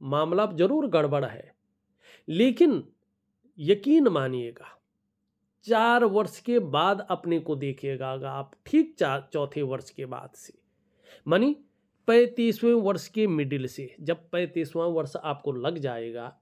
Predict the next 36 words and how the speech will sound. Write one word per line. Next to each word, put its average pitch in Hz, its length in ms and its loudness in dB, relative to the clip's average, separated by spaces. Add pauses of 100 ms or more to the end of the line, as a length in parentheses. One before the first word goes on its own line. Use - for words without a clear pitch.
(680)
और 190 180 2 (100)
उसका 208 280 0
छः 214 280 2
महीने 165 260 2
गुजर 143 320 -2
जाएंगे, 127 480 -6
सातवें 151 500 -2
महीने 143 320 -2
से 143 140 -8
आप 135 180 -6
देखेंगे 135 580 -8 (400)
आपके 226 420 0
जीवन 208 460 0
में 233 160 4
अनायास 165 840 0
ही 170 500 -4 (800)
चीज़ें 240 400 2
बदलनी 170 480 4
शुरू 151 320 -4
हो 135 180 -2
जाएंगी 139 400 -2
पूरी 254 580 -2
तरह 127 280 -4
से। - 240 -16 (920)
और 180 240 0
यकीन 220 560 2
मानिए 143 260 -6 (140)
अभी 143 200 -6
तो 294 200 -6
एक 220 280 -2
डेढ़ 220 200 4
वर्ष 202 280 -2
से 214 180 2
ही 208 180 -2
शुरू 196 280 -4
चीज़ें 175 420 0